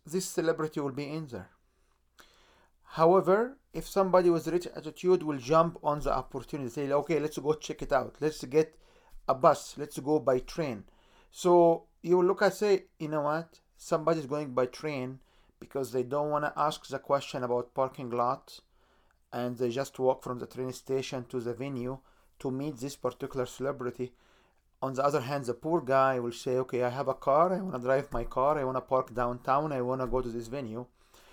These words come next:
It, it's an immediate demonstration of how a rich will look for an opportunity to grow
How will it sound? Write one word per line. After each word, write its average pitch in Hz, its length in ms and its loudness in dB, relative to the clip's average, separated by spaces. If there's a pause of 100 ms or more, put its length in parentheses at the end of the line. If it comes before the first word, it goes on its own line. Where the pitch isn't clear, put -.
(180)
It, 147 260 -8 (140)
it's 165 220 -6
an 170 180 2 (240)
immediate 180 460 2
demonstration 165 720 0
of 131 320 -2 (560)
how 196 300 8
a 226 80 8
rich 226 300 -4
will 170 140 2
look 170 200 0
for 170 140 4
an 147 80 0
opportunity 151 600 -6
to 160 100 -8
grow 139 380 0